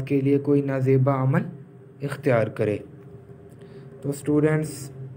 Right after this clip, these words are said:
آج کا ہمارا lecture حدیث نمبر تیرہ ہم نے read کی، اس کو اچھے طریقے سے آپ لوگ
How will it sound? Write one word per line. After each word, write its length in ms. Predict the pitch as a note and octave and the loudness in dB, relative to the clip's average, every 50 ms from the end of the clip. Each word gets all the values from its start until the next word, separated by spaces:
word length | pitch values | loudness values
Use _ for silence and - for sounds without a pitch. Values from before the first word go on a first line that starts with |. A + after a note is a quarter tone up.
| - - - - - - - - - | -16 -16 -18 -18 -18 -18 -20 -18 -10
آج 300 | - C3+ C#3+ D3 C#3+ D3 | -4 0 2 2 0 0
کا 180 | - E3 D3+ D3 | -2 -2 0 0
ہمارا 300 | C#3+ C#3+ C#3+ C#3 C#3+ C#3 | 0 0 0 2 2 2
lecture 440 | C3+ C#3 C3+ C3+ - - C#3+ C#3+ C#3+ D3 - - - - - - - - - - - | 2 0 -2 -2 0 0 0 0 0 -2 -8 -12 -14 -18 -18 -18 -20 -20 -14 -6 -4
حدیث 360 | C3+ C3 C3 C#3+ C#3+ C#3+ D3 | -2 2 2 2 2 2 0
نمبر 280 | C#3+ C#3+ C#3 C#3 C#3+ C3+ | -2 -4 -2 0 -2 -2
تیرہ 400 | C3+ C3+ C3+ C3+ C3+ C3+ C#3 C3+ C3 C3 - - - - - - C3 | 0 2 4 4 4 2 0 -2 -6 -10 -12 -14 -16 -20 -18 -8 -6
ہم 100 | C3 C#3 | -2 0
نے 140 | C#3+ C#3+ C#3 | 2 4 4
read 340 | C3 B2+ C3+ C3+ C#3 C3+ C3+ | 6 6 6 6 4 2 0
کی، 240 | C#3+ C#3 C3 B2+ - - - - - - - - - - - | 0 0 0 -2 -2 -6 -10 -14 -18 -20 -20 -20 -14 -6 -6
اس 160 | D3 C#3+ - | -6 -4 -2
کو 120 | - D3+ | 0 0
اچھے 220 | D3 D3 - D#3+ C#3+ | 0 0 0 -2 0
طریقے 360 | C#3 C3+ C3+ C3 C3 D3 C#3 | 2 0 0 2 2 0 0
سے 140 | C#3 C#3+ C#3 | 2 2 0
آپ 180 | C3 B2+ B2 | 0 2 2
لوگ 180 | C3 C3+ - | 2 2 2